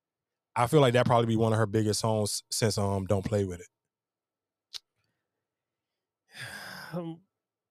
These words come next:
Speaker 2: but see, I think it's just, oh, we don't have no, I, I,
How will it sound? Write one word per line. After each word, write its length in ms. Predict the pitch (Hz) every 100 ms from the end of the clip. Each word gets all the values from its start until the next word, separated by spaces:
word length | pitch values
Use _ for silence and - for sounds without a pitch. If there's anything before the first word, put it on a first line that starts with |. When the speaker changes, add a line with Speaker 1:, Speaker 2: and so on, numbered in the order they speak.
| _
Speaker 2:
but 100 | 170
see, 160 | - 180 151
I 60 |
think 260 | - 185 165
it's 180 | 147 135
just, 420 | 147 135 - - _ _ _ _ - - -
oh, 140 | 113 _ _ _ _ _ _ _ _ _ _
we 120 | 117 123
don't 300 | 143 135 120
have 240 | 127 120
no, 400 | 120 120 117 - _ 147
I, 120 | 135
I, 80 | -